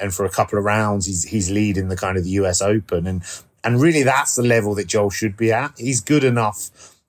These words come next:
He's good enough to be at that level. And I think that that episode is about, you know, Joel the Joker and, and everything about that. But there's a better player in there than he's shown the world so far. And, and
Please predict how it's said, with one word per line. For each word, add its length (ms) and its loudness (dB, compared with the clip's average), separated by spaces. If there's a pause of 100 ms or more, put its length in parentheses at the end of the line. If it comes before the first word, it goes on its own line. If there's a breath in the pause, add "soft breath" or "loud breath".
He's 120 0
good 260 4
enough 280 0
to 100 -2
be 260 2
at 120 0
that 320 -2
level. 460 -4
And 120 -6
I 40 -2
think 200 -6
that 160 -10
that 180 4
episode 360 2
is 220 4
about, 520 4
you 120 -2
know, 120 0
Joel 360 2
the 100 -4
Joker 720 0
and, 180 -6
and 140 -4
everything 320 -6
about 260 -2
that. 460 -4 (100)
But 240 0 (140)
there's 180 4
a 80 2
better 400 4
player 680 2
in 260 0
there 340 2
than 400 -2 (160 loud breath)
he's 240 -2
shown 300 2
the 80 -4
world 260 0
so 220 -2
far. 400 2
And, 120 -8
and 300 -6